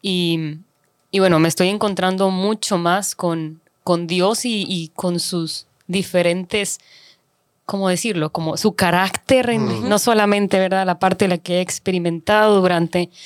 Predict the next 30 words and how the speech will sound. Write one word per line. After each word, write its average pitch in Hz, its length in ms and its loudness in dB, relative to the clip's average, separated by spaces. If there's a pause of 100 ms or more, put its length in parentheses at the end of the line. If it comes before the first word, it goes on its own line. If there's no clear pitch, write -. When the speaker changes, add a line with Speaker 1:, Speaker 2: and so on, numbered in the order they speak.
(220)
Speaker 1:
mi, 180 400 -2
mi 175 120 0
diario 185 560 2
vivir, 175 340 -2
durante 170 280 0
toda 208 360 -2
mi 190 140 -2
vida 202 280 -2
con 196 200 -4
Él, 208 280 -4
que 190 140 -4
he 190 40 -4
visto 196 360 -4
un 180 100 -4
Dios 180 260 -6 (320)
de 196 140 0
amor, 202 480 4
un 185 100 4
Dios 185 260 0
de 175 100 -6
misericordia, 170 840 0
un 170 100 -4
Dios 180 320 0 (540)
increíblemente 214 1300 2
bueno, 202 520 -2
cuya 175 260 0
gracia 196 420 2
ha 175 40 2
sido 196 280 -2
irresistible. 202 1300 -4